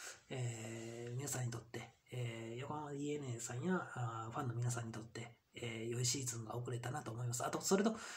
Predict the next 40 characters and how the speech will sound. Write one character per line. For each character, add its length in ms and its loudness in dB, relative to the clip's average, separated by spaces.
ま 320 2
あ、 40 -8
協 140 4
力 180 2
し 40 4
て 80 4
く 140 4
れ 220 2
た、 260 -4
あ 140 2
の 640 0
ー、 20 -4
阪 240 0
神 140 -2
タ 60 0
イ 80 -2
ガ 80 -2
ー 20 -4
ス 140 -4
の 60 -6
皆 180 -2
さ 100 0
ん、 40 -4
え 100 -2
ー、 40 -6
本 120 -4
当 80 0
に 80 2
あ 80 0
り 80 -4
が 80 -4
と 80 -4
う 60 -4
ご 80 -6
ざ 100 0
い 60 4
ま 100 0
し 80 4
た 80 0
と 120 -6